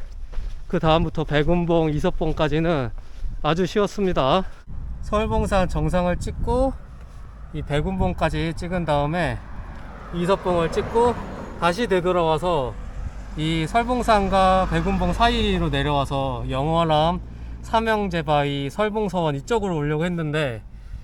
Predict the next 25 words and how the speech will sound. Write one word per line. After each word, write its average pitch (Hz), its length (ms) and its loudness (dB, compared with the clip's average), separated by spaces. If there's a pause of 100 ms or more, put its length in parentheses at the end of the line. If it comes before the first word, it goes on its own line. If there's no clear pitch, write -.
(400)
이 143 100 -4
화두제를 226 540 0
내려왔을 143 380 0
때 147 100 -2
이 131 180 -2
계단이 165 380 0
너무 165 240 0
많아가지고 143 760 -2
이걸 143 220 -2
다시 147 240 -4
올라가기가 139 640 -2 (200)
엄두가 156 380 -2
안 127 140 -2
나서 139 420 -4 (340)
그냥 135 280 -4
이석봉을 143 800 -4
지나서 143 640 -4
쭉 170 280 -6
왔습니다. 120 640 -6
여기까지 123 720 -10 (260)
설봉 180 720 -6
저수지, 131 520 -10
설봉호로 170 680 -6
와-, 117 180 -10 (120)
왔습니다. 127 680 -12